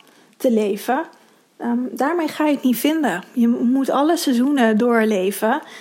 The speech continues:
En elke, ja, elke week staat eigenlijk voor een andere peri-, voor een ander seizoen. En als je een van mijn programma's, eh,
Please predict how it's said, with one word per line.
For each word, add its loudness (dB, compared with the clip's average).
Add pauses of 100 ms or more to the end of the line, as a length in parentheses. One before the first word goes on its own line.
(180)
En -4
elke, -2 (200)
ja, -4 (240)
elke 0
week 0
staat -4
eigenlijk -4
voor -6
een 0
andere -4
peri-, -6 (180)
voor -6
een -4
ander -6
seizoen. -2 (640)
En -6
als -8
je -8
een -2
van -4
mijn -2
programma's, -6
eh, -4